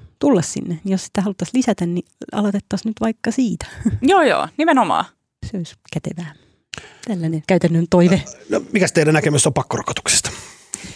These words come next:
Speaker 2: No, tätä olin kysymässä just teiltä, koska nyt mun täytyy vähän pohjustaa tätä.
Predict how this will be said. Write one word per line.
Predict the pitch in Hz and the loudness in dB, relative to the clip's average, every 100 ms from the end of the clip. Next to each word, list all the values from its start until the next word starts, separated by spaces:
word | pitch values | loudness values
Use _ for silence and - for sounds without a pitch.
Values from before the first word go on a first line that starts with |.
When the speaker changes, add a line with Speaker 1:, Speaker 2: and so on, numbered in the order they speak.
| - | -6
Speaker 2:
No, | 247 | -4
tätä | 247 - 277 | 0 0 2
olin | 220 226 | 2 2
kysymässä | 277 277 240 - | 4 4 2 2
just | 262 262 - - | 2 2 0 0
teiltä, | 330 240 180 160 | 2 4 2 2
koska | 208 220 - - 254 269 - - | 2 4 2 2 2 0 -6 -6
nyt | 175 160 170 - | -4 -2 -2 0
mun | 175 | 0
täytyy | 175 175 175 | 0 0 2
vähän | 196 190 | 0 2
pohjustaa | 277 294 202 156 143 - - - | 4 4 4 0 0 -2 -4 -2
tätä. | 120 - | -4 -2